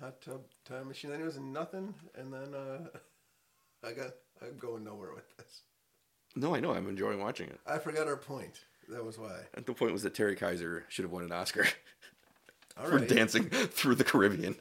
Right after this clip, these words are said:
Speaker 2: in, in part two.
Speaker 1: I gotta watch part two. I
Speaker 2: You
Speaker 1: did.
Speaker 2: really don't have to.
Speaker 1: I
Speaker 2: I just described the entire plot.
Speaker 1: But I,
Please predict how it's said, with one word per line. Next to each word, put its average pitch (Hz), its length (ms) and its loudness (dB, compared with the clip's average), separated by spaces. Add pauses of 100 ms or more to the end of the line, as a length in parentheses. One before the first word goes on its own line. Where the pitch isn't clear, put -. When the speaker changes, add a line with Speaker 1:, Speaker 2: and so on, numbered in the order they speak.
(220)
Speaker 2:
in, 98 140 0 (140)
in 147 140 4
part - 280 6
two. - 200 4 (380)
Speaker 1:
I - 1080 -20
gotta 135 180 -8
watch 135 240 -8
part - 180 -14
two. - 80 -18 (340)
I 110 40 -6
Speaker 2:
You 110 120 2
Speaker 1:
did. 101 60 8
Speaker 2:
really 80 180 6
don't 73 200 -6
have - 160 -20
to. - 80 -14 (180)
Speaker 1:
I 117 220 -4
Speaker 2:
I - 20 12
just 107 240 8
described 85 400 -2
the 76 80 -6
entire - 300 -10
plot. - 240 -14 (240)
Speaker 1:
But 143 140 -6
I, 127 100 -4